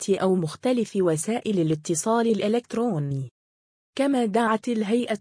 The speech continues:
كل شخص يكون قد تعرض لمثل هذه الممارسات أو تلقى عرضًا أو وثيقة أو طلبًا ماليًا يثير الشبهة إلى عدم الاستجابة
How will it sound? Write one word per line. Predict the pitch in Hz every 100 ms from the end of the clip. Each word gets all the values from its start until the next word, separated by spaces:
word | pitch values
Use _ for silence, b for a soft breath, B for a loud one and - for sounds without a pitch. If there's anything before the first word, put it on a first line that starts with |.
| 170
كل | 151 262 254
شخص | - 262 - -
يكون | 175 170 170 269 277 233
قد | 185 156
تعرض | - 160 202 240 208 175
لمثل | 170 170 262 - 180
هذه | 165 240 214 170 165
الممارسات | 160 165 175 165 160 156 240 247
أو | 202 156 160
تلقى | 156 269 262 - 165 160
عرضًا | 247 208 180
أو | 170 175 165
وثيقة | 156 269 254 175 208 190
أو | - 156
طلبًا | 156 233 196 180
ماليًا | 175 165 156 196 240 175
يثير | 165 165 156 240 220 170
الشبهة | - 185 160 220 220 165
إلى | 170 165 170
عدم | 156 160 208 196
الاستجابة | 175 151 151 151 151 214 220